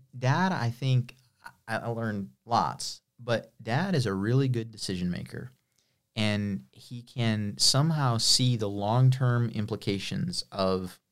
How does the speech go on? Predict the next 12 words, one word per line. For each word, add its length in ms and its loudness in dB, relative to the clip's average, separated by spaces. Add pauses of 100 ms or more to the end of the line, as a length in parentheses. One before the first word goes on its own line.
whatever 360 0
it 80 0
is 140 0
that 100 -4
he's 220 -8
thinking 320 -4
about 240 -2
or 60 -2
working 340 -8
on 120 -10
right 180 -6
now. 280 -10